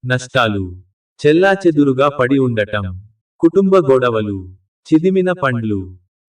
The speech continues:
నిరాశ, అపజయం. ఏం చేయాలి? పేదలకు పండ్లు, ముఖ్యంగా అనాస పండ్లు దానం చేయాలి. భగవంతునికి పండ్ల నైవేద్యం సమర్పించాలి. కుటుంబంలో శాంతిని కాపాడుకోవాలి.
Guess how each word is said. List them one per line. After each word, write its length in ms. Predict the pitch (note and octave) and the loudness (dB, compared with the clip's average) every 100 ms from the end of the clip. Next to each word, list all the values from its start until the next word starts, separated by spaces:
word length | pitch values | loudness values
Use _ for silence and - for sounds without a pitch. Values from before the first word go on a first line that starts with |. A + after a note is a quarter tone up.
| B2 | -4
నిరాశ, 480 | C#3 D#3+ E3+ E3 B2+ C3 C3+ | 0 2 0 -2 -8 -8 -8
అపజయం. 720 | C3 C3 D3 B2 A2 G2 F#2 F#2+ _ _ - | -6 -2 0 0 0 -4 -8 -14 _ _ -4
ఏం 280 | C3 F3+ F#3+ F#3 | 2 4 2 2
చేయాలి? 600 | D3 A#2+ G#2+ G#2 F#2+ F2+ - _ _ D3 | 2 4 0 -4 -8 -14 -20 _ _ 0
పేదలకు 480 | D#3 F#3 F#3+ F#3 F3 | 4 4 2 2 -2
పండ్లు, 460 | C3 A#2 G#2 A#2 A#2+ _ - | -2 -2 -4 -6 -8 _ -8
ముఖ్యంగా 560 | C3 C3 E3+ F3 F3+ E3 | -6 -2 -2 0 0 0
అనాస 320 | C3+ C3+ C3+ | 0 -2 -2
పండ్లు 360 | C#3+ B2 A#2 C3+ | -4 -4 -2 0
దానం 340 | A#2 A#2 B2+ C#3 C3+ | 0 0 -2 -2 0
చేయాలి. 560 | A#2+ G#2 G2+ G2 F#2 - _ _ _ _ - | 2 0 -2 -6 -10 -18 _ _ _ _ -12
భగవంతునికి 840 | A2 C3 D#3+ F3+ F#3 F3+ E3 D#3+ D#3+ C3+ | -4 0 2 2 2 2 0 0 -2 -2
పండ్ల 260 | B2+ C#3 | -2 0
నైవేద్యం 600 | C#3 B2 B2 C3 A#2+ C#3+ D3+ | 0 0 0 0 0 -4 -2
సమర్పించాలి. 960 | C#3 C3+ C#3 C3 A2 A2+ G#2 G2+ F#2 F2+ - _ _ | -2 -2 -2 -4 -4 -4 -4 -4 -8 -14 -20 _ _
కుటుంబంలో 640 | - E3+ G3 F#3+ E3+ D#3 D#3+ | -2 2 4 4 4 2 0
శాంతిని 540 | D#3+ C#3 C#3 C#3+ D#3+ | 0 -2 0 -2 -2
కాపాడుకోవాలి. 1120 | D#3 C3 B2+ C#3 B2+ A#2 A2+ G#2+ G2+ G2+ F#2 | 0 -2 0 -2 -2 -2 0 0 -2 -8 -12